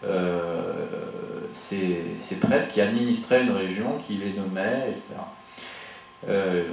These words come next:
on parle, on parle d'ailleurs d'une ordination, euh, voilà. Et, et donc, c'est ainsi que le mot d'ordinateur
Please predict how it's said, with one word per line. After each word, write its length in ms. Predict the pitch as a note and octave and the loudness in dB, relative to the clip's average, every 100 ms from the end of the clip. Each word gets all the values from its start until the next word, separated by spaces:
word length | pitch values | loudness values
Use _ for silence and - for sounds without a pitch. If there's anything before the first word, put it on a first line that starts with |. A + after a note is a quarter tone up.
| F2 | -2
on 40 | |
parle, 260 | - F#2 F2+ | 2 4 2
on 100 | - | 0
parle 220 | - G2+ F2+ | 2 2 4
d'ailleurs 180 | G#2+ | 2
d'une 200 | G2 F#2 | 0 2
ordination, 640 | A2 A2 G2+ G2+ G2 - A2 | 2 2 2 0 0 -4 -6
euh, 280 | A2 F#2 - - - - - - - | -4 -6 -8 -12 -18 -18 -18 -18 -12
voilà. 200 | - - - | -12 -12 -2
Et, 360 | A#2 A2+ A2+ A2 | 2 4 4 4
et 40 | |
donc, 240 | A2+ G#3+ A3+ - - - - - - | 4 4 2 -2 -14 -20 -20 -14 -8
c'est 120 | A2 | 4
ainsi 300 | B2 B2 - | 4 4 2
que 120 | - | 4
le 80 | A2+ | 4
mot 200 | A#2 C3 | 6 4
d'ordinateur 960 | A#2 G2+ F#2+ - - D3 F#3 F#3+ - | 6 4 2 -2 0 4 6 4 2